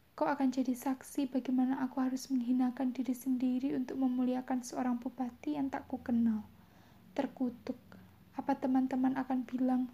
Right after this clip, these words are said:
bila melihat aku jalan berlutut begini sekarang ini? Seperti orang tak punya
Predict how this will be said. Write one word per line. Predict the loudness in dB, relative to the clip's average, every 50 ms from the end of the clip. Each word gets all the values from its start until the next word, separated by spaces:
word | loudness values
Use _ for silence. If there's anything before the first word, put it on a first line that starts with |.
| -10 -4 0
bila | 2 2 2
melihat | 2 4 4 4 2 0 -2 -4
aku | -6 -6 -4 -4 -6
jalan | -4 0 0 2 2 0
berlutut | -2 -2 0 0 0 0 -2 -6 -4 -4
begini | -6 -6 0 2 4 4 2 2
sekarang | 0 -8 -4 -2 0 0 0 0
ini? | 0 2 2 0 -2 -4 -10 -16 -20 -20 -20 -20 -20 -20 -20 -20 -20 -20 -20 -20 -20 -20 _ -6
Seperti | -6 -4 0 0 -2 -2 -2 -2 0
orang | 0 2 2 2 2
tak | 0 -4 -6 -4
punya | -2 0 2 2 2